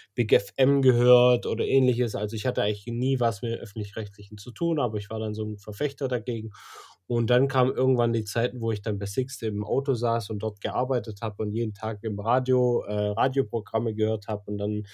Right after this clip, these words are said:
äh, hab ich dann immer Big F M gehört oder das Ding oder ähnliche Sender,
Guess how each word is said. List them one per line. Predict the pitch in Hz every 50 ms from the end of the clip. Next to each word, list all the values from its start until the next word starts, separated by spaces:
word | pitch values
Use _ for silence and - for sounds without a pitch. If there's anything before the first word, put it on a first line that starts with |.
| - - - - _ _ _ - _ _
äh, | - 117 113 110 110 107
hab | 104 123 123
ich | 123 110
dann | - 120 113 117 117 113 107 - _ _ _ _ _ _ _ _ _ _ _ _ _ _ _ _ _
immer | 143 143 135 127 123 123 123 123 123 117
Big | 98 - 131 113 104
F | 113 -
M | 90 120 135 139 127
gehört | 123 120 120 117 110
oder | 110 104
das | 101 107 - 98 101
Ding | - - 135 131 123
oder | 117 107 104 92
ähnliche | 104 131 131 123 - 131 120 117 113
Sender, | 117 123 120 123 127 123 120